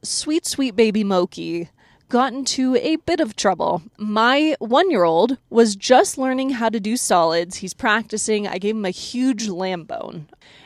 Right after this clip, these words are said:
And the baby, being a baby, accidentally dropped it on the floor. And within seconds, I kid you not, I looked over. Before I could grab it, Moki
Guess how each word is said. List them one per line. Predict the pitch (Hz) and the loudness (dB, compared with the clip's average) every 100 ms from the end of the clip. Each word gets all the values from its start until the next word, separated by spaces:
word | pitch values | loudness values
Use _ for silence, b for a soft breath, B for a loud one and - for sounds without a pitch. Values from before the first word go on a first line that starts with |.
| - | -4
And | 240 233 233 226 226 _ _ | 2 6 6 4 -2 _ _
the | 196 220 | 0 6
baby, | 339 320 180 196 254 _ - | 6 6 4 2 0 _ -14
being | - 170 | -10 -6
a | |
baby, | 160 175 185 254 311 _ _ _ _ - | -4 -2 0 0 -2 _ _ _ _ 4
accidentally | 226 - 294 285 269 254 | 4 4 0 0 0 -4
dropped | 196 214 226 - | 2 4 4 2
it | 247 | 0
on | 233 | 2
the | 208 | 0
floor. | - - 190 185 202 | -4 -4 0 4 4
And | 302 - 240 | 4 2 4
within | 226 254 254 | 4 4 0
seconds, | 226 - - 220 - 262 320 302 | -2 -4 2 0 2 0 0 0
I | 208 | -2
kid | 208 - 240 226 | -4 -4 -4 0
you | 262 | 0
not, | 220 180 214 277 | 0 0 0 0
I | 208 | -2
looked | 180 214 - | 2 0 2
over. | 196 196 196 220 | 2 2 4 2
Before | 233 208 - 220 | 2 0 0 2
I | 226 | 2
could | 262 - 202 | 0 -4 -8
grab | 202 190 190 226 | 0 4 6 8
it, | 277 - | 6 4
Moki | 202 208 220 - 240 | -4 0 0 0 -6